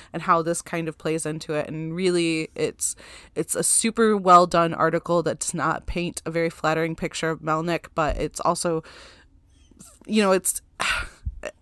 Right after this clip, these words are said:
I don't wanna say unbiased because obviously it's by Senators fans, but it's, it's a very fair look at that, I think, and, and it's really just a, a good,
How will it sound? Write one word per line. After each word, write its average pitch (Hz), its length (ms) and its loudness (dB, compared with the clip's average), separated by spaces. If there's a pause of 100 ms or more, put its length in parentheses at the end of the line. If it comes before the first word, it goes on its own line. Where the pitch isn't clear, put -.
(320)
I - 60 -2
don't 226 100 8
wanna 247 140 10
say 220 240 8
unbiased 220 480 10
because 196 180 -2
obviously 185 400 4
it's 175 120 -2
by 170 180 6
Senators 160 420 0
fans, 156 440 -2 (420)
but 185 400 8
it's, - 540 2
it's - 160 -2
a - 20 2
very 190 240 4
fair 160 540 0 (180)
look 165 380 0 (180)
at - 220 -4
that, - 280 -2
I - 120 -6
think, - 420 -8
and, - 400 -8
and 165 100 -2
it's - 320 -4 (300)
really 180 340 2
just - 280 -2
a, 151 200 0
a 160 100 -2
good, 170 420 0